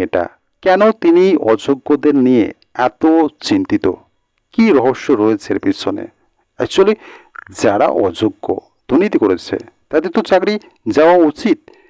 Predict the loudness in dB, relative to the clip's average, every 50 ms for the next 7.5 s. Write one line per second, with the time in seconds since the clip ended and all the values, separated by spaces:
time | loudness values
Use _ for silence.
0 | _ _ _ _ _ _ -4 -2 -2 -2 -2 0 0 0 2 2 2 2 0 -2
1 | -6 _ _ _ _ _ _ _ _ _ -6 0 2 4 4 4 4 4 4 2
2 | 2 2 0 -2 -2 -2 0 2 2 2 2 2 0 0 0 0 -2 -2 -2 -2
3 | -2 0 2 2 2 2 -2 -6 _ _ _ _ _ _ -12 -10 -4 0 2 2
4 | 2 2 0 -4 _ _ _ _ _ _ _ _ -8 -2 0 0 0 0 0 -2
5 | -2 -2 -4 _ _ _ _ _ -4 -2 -2 0 0 -2 -2 -2 -4 -4 -2 -2
6 | -2 -4 -4 -4 -6 -6 -8 -10 -12 -16 _ _ -6 -4 -4 -2 -2 -2 -2 -2
7 | -2 -2 -4 -4 -4 -2 -2 0 0 -2